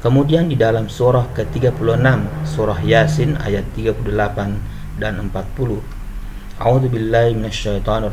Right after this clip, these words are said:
rajim. Wasyamsu tajri li mustaqarril laha.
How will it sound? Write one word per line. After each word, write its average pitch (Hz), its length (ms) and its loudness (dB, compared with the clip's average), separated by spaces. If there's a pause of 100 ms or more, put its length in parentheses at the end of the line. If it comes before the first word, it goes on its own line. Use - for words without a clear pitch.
rajim. 101 400 -2 (880)
Wasyamsu 135 880 0 (320)
tajri 120 480 0
li 113 240 -2
mustaqarril 113 880 -6
laha. 107 480 -2